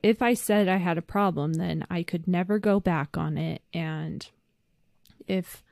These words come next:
I told anyone, then they would hold me accountable.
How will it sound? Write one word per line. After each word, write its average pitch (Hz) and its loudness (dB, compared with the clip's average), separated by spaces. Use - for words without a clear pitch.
I 180 -4
told 302 2
anyone, 180 2
then 180 -2
they 170 -2
would 180 -6
hold - -8
me 196 0
accountable. 220 -2